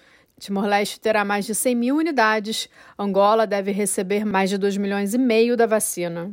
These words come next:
Já Cabo Verde terá cento e oito mil, Guiné-Bissau cento e quarenta e quatro mil,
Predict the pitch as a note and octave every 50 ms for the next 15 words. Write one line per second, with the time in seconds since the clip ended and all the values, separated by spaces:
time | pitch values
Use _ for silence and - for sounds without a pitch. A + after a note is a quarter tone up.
0 | - - F3 F#3+ F3+ F3 - F#3 F3 F#3 A3+ A#3 F#3+ G3 G#3 A#3 C4 C4+ A#3+ A#3
1 | A3+ A#3 A3+ A3 G#3 G3 G3 - - A3 G#3 G3+ - A3+ G3+ G3+ F#3+ F#3+ - C4
2 | C4 A#3 A3 A#3+ C#4 D4 D#4+ C4 G#3 F#3+ G#3 F#3+ F#3 F#3+ F#3+ F#3 G#3 G3 - -
3 | G#3 G3+ G3+ G3 G3+ - - - A#3+ C4+ D4+ - D4+ - - A#3+ G#3+ G#3+ G#3+ F#3+
4 | A#3+ G#3+ - G#3+ G3+ G3 G3 - B3+ C#4+ D4+ C#4 A#3+ A#3+ B3+ C4 C#4